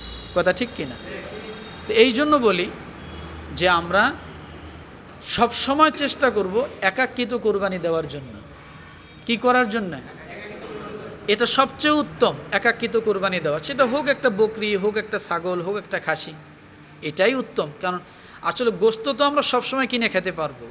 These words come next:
উদ্দেশ্য তো আল্লাহকে রাজি খুশি করা, রক্ত প্রবাহিত করা, কথা ঠিক না? এরপরে আমরা সাতজনে বা ভাগে আমরা কোরবানি দিতে পারবো,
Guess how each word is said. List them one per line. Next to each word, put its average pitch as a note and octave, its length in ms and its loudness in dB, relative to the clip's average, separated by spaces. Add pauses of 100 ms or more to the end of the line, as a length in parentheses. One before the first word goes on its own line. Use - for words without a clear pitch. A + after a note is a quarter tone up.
উদ্দেশ্য F#3 420 -4
তো A#3 100 0
আল্লাহকে F3+ 360 2
রাজি D3 240 -2
খুশি C3+ 320 -10
করা, A2+ 180 -16 (580)
রক্ত F3+ 300 0
প্রবাহিত D#3 580 -2
করা, B2 160 -14 (480)
কথা E3 180 -4
ঠিক A3 140 -2
না? G3+ 160 -8 (1000)
এরপরে B3+ 500 4
আমরা G#3+ 440 2 (760)
সাতজনে G3 680 -2 (600)
বা D#3+ 100 2
ভাগে E3+ 540 -2 (360)
আমরা E3+ 240 -2
কোরবানি F3+ 440 2
দিতে F3 240 -2
পারবো, D#3+ 380 -2